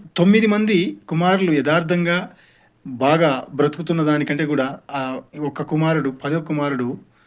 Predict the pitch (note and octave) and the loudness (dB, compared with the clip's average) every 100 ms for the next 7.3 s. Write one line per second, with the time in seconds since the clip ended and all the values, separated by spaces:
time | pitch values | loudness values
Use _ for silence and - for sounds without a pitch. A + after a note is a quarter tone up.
0 | _ _ C3 D3+ D#3+ D#3+ D3+ D3 C#3+ C3+ | _ _ 0 0 2 0 2 2 2 2
1 | C3 C3 B2 A#2+ B2+ C3 B2+ A#2+ A2 G#2+ | -2 -2 -2 -2 -2 -2 -4 -8 -8 -10
2 | G#2 G2 - B2+ C3 A2 B2+ F3 _ _ | -10 -12 -10 -8 -6 -8 -10 -14 _ _
3 | _ _ _ _ _ _ _ _ B2+ D3 | _ _ _ _ _ _ _ _ 0 0
4 | D3 D#3 D3+ D3 C3+ C#3 C#3+ - _ D3+ | 2 0 0 0 0 0 -2 -4 _ -10
5 | C#3+ C3+ D3+ D#3 D3+ D3 C#3 C#3 C#3 C#3 | -6 0 0 2 2 0 0 -4 -4 -6
6 | C3+ C3 B2+ B2 B2 C3 A#2+ - B2+ B2 | -6 -4 -4 -6 -6 -6 -6 -4 -6 -6
7 | B2+ A2 G#2+ | -8 -8 -10